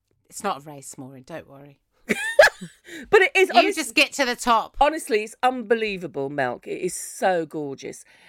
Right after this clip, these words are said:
Speaker 2: And then also you can do boat trips up in the summer to the Wachau, and that is just gorgeous. And, um, it's also,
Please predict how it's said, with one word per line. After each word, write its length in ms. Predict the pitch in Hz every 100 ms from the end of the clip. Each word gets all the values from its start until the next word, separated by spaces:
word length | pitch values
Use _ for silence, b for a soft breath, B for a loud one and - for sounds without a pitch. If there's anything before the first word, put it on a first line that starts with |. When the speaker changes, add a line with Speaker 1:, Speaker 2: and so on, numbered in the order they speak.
| b
Speaker 2:
And 140 | 214 214
then 100 | 214
also 220 | 254 247
you 60 |
can 100 | 233
do 80 | 226
boat 320 | 190 233 220
trips 480 | - - 190 - - -
up 140 | 196 -
in 120 | 196
the 60 | 175
summer 280 | - 185 180
to 120 | -
the 60 | 170
Wachau, 560 | 180 - 147 139 131 - _ -
and 80 | 165
that 140 | 127
is 80 | -
just 220 | 165 -
gorgeous. 540 | 175 160 156 160 - - b b b b -
And, 260 | 190 190
um, 360 | 196 190 196 - _ - -
it's 140 | 233
also, 480 | 285 285 180 165 160